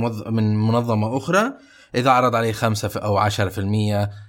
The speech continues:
ك-، كعرض وظيفي، فيترك منظمته ليذهب إلى هناك ليبحث عن، آه، سعادته الوظيفية. الشخص غير السعيد لا يمكن أن يبقى في وظيفته، لكن ممكن الشخص الغ-، آه، ال-، الغير متفاعل مع وظيفته، ال-، ال-، not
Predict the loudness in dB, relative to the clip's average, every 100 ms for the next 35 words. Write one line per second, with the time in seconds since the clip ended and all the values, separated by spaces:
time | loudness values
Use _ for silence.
0 | _ -2 0 0 -4 -2 -2 -2 -4 -4
1 | -4 -4 -4 -2 0 -2 -6 _ -2 -2
2 | 2 -2 0 -2 2 2 2 2 0 0
3 | -2 0 0 0 0 -2 -2 -4 -4 -2
4 | 0 -2 -4 -16 -14 -6 -4 -2 -4 -4
5 | -2 0 2 0 -2 0 0 2 0 -2
6 | -6 -6 -4 -6 -4 -8 -8 -12 -6 0
7 | 0 0 0 0 0 -2 0 0 0 0
8 | 0 -2 -2 0 0 -2 -4 -6 -4 -6
9 | -6 -8 -8 -12 -14 _ -14 -2 -2 2
10 | 2 2 2 0 0 -2 -4 -4 -10 -14
11 | _ -10 -6 -2 -2 -2 -2 -2 -4 -6
12 | -4 -2 2 2 2 0 0 2 2 2
13 | 2 0 -2 -2 -2 -2 -4 -6 -6 0
14 | 0 0 -4